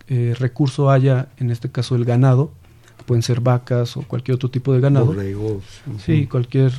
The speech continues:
Speaker 1: eh, cualquier animal que sea utilizado por, por las personas, eh, animales domésticos,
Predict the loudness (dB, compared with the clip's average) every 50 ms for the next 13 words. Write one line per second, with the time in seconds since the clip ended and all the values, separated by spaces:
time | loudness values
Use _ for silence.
0 | -8 -8 -6 -4 -2 -2 -2 -2 -4 -4 -6 -8 -10 -18 -20 -20 -20 -20 -20 -20
1 | -20 -14 -6 -6 -6 -2 0 0 2 4 4 6 6 6 4 4 2 0 -2 -6
2 | -4 -2 -2 -2 0 -2 -2 -4 -4 -6 -6 -4 -2 -2 -2 -2 -4 -6 -8 -14
3 | -14 -16 -20 -14 -10 -8 -6 -6 -8 -8 -6 -6 -4 0 2 2 2 2 0 -2
4 | -8 _ -20 -20 -20 -20 -20 -20 -20 -20 -20 -20 -20 -20 -20 _ _ -4 -2 0
5 | 0 0 0 -2 -2 -4 -4 -8 -12 -16 -20 _ -4 -2 0 2 4 4 4 2
6 | 2 2 4 4 2 2 0 -4 -4 -2 -4 -6 -6